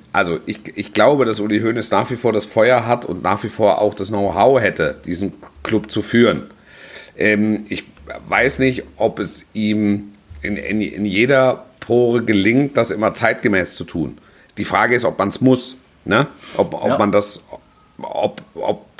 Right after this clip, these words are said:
Speaker 1: dieser Führungsstil nicht auch geht oder ob der nicht vielleicht sogar passend ist für die Bayern. Zu dem Schluss kann man ja kommen.
Speaker 2: Genau.
Speaker 1: Absolut. Also zu hundert Prozent kann man zu dem Schluss kommen.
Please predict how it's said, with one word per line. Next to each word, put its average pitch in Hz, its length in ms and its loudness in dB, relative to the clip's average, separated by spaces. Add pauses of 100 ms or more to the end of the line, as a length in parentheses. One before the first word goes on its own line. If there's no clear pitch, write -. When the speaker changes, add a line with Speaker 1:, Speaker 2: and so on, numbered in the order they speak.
(120)
Speaker 1:
dieser 120 360 0
Führungsstil 123 720 2
nicht 113 220 2
auch 117 340 2 (100)
geht 95 400 0
oder 101 200 4
ob 90 120 -4
der 98 120 4
nicht 104 160 -2
vielleicht 101 280 2
sogar 98 380 0 (200)
passend 131 420 -2
ist - 200 -4
für - 100 -6
die 90 100 -4
Bayern. 80 320 0 (340)
Zu 131 100 0
dem 123 160 2
Schluss 139 260 2
kann 147 140 2
man 135 120 -2
ja - 100 2
kommen. 123 460 -4 (540)
Speaker 2:
Genau. 131 280 -6 (680)
Speaker 1:
Absolut. 131 520 4 (960)
Also 113 260 2
zu - 220 0
hundert 123 340 4
Prozent 127 340 2
kann 110 140 -2
man 98 120 0
zu 98 100 -8
dem 87 160 -4
Schluss 87 240 -6
kommen. 80 300 -8